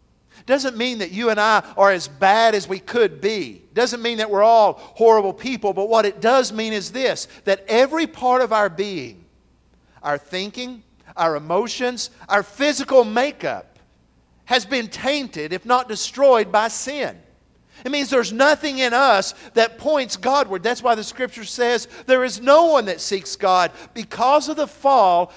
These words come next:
ha-, and that because the fall has impacted our total beings, we cannot seek God.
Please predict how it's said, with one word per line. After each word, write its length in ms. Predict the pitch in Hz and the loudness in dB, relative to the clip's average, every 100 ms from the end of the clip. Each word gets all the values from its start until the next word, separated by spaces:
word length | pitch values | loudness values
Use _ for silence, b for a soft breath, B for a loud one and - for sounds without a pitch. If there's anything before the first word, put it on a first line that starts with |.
| B | B
ha-, 200 | 220 202 | -2 -2
and 160 | 214 196 | -4 -2
that 140 | 196 | -4
because 360 | 185 - 247 254 | -4 -2 0 0
the 100 | 226 | -4
fall 300 | - 240 240 | -2 0 2
has 280 | 220 202 - B - | 0 -2 -4 B -6
impacted 640 | 302 311 - 220 190 196 | -4 -4 -4 -4 -4 -2
our 160 | 185 190 | 0 0
total 480 | - - 311 302 202 | -4 0 2 2 -2
beings, 540 | 160 311 247 214 202 B B | -2 -4 -6 -8 -12 B B
we 240 | 196 330 | -2 -2
cannot 600 | 320 - 277 262 277 294 - | -2 0 -2 2 2 2 -4
seek 580 | - 302 349 - - | -6 -2 -4 -4 -20
God. 500 | 160 185 156 131 110 | -2 0 0 -2 -10